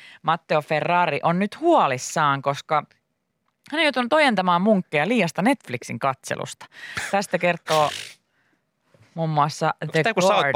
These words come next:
Speaker 2: Parkin jakso?
Speaker 1: The Guardian leh-, leh-,
Speaker 2: Italialainen, mikä tää oli, isä, joku pastori?
Speaker 1: Ma-, isä, Matteo Ferrari.
Speaker 2: Matteo, italialainen ukko, jonka nimi on Ferrari.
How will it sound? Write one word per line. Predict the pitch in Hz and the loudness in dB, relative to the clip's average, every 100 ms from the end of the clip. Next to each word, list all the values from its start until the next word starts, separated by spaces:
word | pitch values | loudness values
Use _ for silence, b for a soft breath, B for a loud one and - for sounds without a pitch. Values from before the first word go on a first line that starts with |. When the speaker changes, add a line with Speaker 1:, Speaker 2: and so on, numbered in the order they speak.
| - | 0
Speaker 2:
Parkin | 117 104 | 0 2
jakso? | 107 110 - 87 170 | 2 0 -2 -4 -2
Speaker 1:
The | 180 | -2
Guardian | 185 233 185 147 131 139 | 0 0 2 0 0 0
leh-, | 151 147 - | -2 -2 -6
leh-, | 156 151 | -4 -2
Speaker 2:
Italialainen, | 143 226 170 156 139 135 143 143 131 123 117 107 _ _ _ _ _ | 0 0 2 2 2 4 2 2 2 0 0 -6 _ _ _ _ _
mikä | 147 143 | -4 0
tää | 110 | 0
oli, | 90 147 | 0 0
isä, | - 131 110 | 0 -2 -2
joku | 127 123 | -2 -2
pastori? | 120 147 - - 104 98 90 | 0 0 0 -2 0 0 0
Speaker 1:
Ma-, | 196 196 196 | -2 0 0
isä, | 226 190 190 233 214 214 | -2 0 2 2 -2 -2
Matteo | 220 220 - 208 | -2 -2 0 0
Ferrari. | 214 - 127 113 135 | 0 -2 -2 -2 0
Speaker 2:
Matteo, | 185 240 _ 185 160 135 - | 0 -2 _ 0 2 0 -4
italialainen | 214 247 196 160 151 151 143 - | -2 0 2 2 2 -2 -4 0
ukko, | 185 - 135 | 0 2 0
jonka | 139 | 2
nimi | 151 | 0
on | 127 | 0
Ferrari. | - 113 139 214 185 160 151 | 0 0 0 0 0 2 2